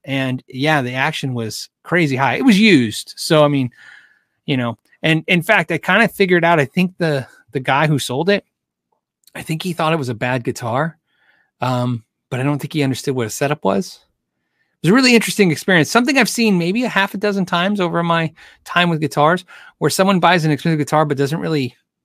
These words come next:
know anything about guitars yet. And we had this happen once at the store. I know I say I don't talk about the stuff at the store. This is not a, this is not a customer that I, I, I could, I, I, I know this isn't gonna be a problem. Uh,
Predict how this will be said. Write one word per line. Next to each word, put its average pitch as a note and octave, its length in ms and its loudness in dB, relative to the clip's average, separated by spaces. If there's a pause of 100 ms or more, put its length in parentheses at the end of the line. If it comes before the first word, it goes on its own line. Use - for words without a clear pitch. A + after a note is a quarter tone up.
(100)
know C#3 200 0
anything F#3+ 240 -2
about F3+ 120 0
guitars E3+ 340 -2
yet. F#3+ 220 2 (520)
And C#3+ 320 0 (400)
we A3 100 6
had D4 160 6
this C4+ 140 -2
happen G#3 300 2
once F#3+ 240 -4
at E3 60 -20
the - 60 -10
store. E3 360 2
I - 20 4
know A3+ 120 2
I B3 60 4
say G3+ 140 2
I F#3+ 60 8
don't E3+ 160 0
talk E3 140 0
about D3+ 160 -2
the - 60 -16
stuff - 220 -4
at C3+ 60 -10
the A#2+ 80 -14
store. D#3 320 0
This G#3 240 0
is G#3 120 -2
not F#3 220 0
a, C3+ 140 -4
this F3+ 240 -8
is G3 100 -6
not F#3+ 140 -2
a C#3+ 60 -6
customer C#3 440 -4
that A#2 140 -4
I, A#2 100 -8 (120)
I, B2 200 -12 (220)
I C3 40 -8
could, A#2 200 -10 (320)
I, B2+ 180 -4
I, - 160 -12
I F3 140 2
know G3+ 160 6
this - 140 0
isn't C3 140 -2
gonna A#2+ 120 -2
be G#2 80 -6
a G2+ 40 -12
problem. - 300 -18 (800)
Uh, C#3+ 300 4